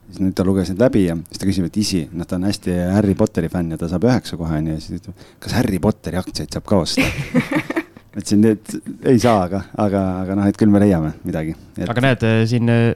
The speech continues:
Speaker 3: s-, nii-öelda stuudios istuvatel inimestel kokku siis üheksa last.
Speaker 1: Võimas.
Speaker 3: Päris hästi.
Speaker 2: Sa- <laughs>
Speaker 1: No keegi peab seda lippu kõrgel hoidma ju.
Speaker 3: Jah, meie, kes me siin oleme.
Speaker 1: <laughs> Jah.
Speaker 3: Aga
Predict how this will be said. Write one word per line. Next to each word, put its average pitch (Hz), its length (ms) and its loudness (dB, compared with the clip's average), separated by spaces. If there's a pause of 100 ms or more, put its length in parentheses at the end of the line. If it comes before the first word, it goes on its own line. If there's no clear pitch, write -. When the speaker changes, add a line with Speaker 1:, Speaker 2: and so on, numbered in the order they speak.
(160)
Speaker 3:
s-, - 160 -20 (380)
nii-öelda 117 180 -2
stuudios 151 460 4 (100)
istuvatel 123 480 0
inimestel 120 300 -2
kokku - 200 -2
siis 110 140 0
üheksa 131 320 2
last. - 300 -6 (320)
Speaker 1:
Võimas. 113 400 2 (100)
Speaker 3:
Päris 110 160 -2
hästi. 151 240 0
Speaker 2:
Sa- 160 160 -4 (480)
<laughs> - 320 -8 (300)
Speaker 1:
No 110 120 -2
keegi 110 240 4
peab 107 160 6
seda 120 160 2
lippu 135 240 2
kõrgel 117 240 4
hoidma 90 300 2
ju. 80 80 -4 (140)
Speaker 3:
Jah, 117 180 -4
meie, 131 380 2
kes 117 180 -2
me 110 80 2
siin 117 100 2
oleme. 123 240 4 (140)
Speaker 1:
<laughs> - 160 2
Jah. - 140 2 (840)
Speaker 3:
Aga 147 220 4